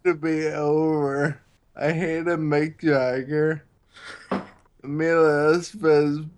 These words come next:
eh, he was alright. The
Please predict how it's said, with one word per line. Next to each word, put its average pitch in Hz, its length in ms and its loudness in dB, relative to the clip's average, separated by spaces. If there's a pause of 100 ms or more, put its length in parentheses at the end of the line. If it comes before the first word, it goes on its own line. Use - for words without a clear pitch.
(240)
eh, 175 500 2 (400)
he 311 60 -6
was 165 260 0
alright. 127 600 -2 (400)
The 160 80 -6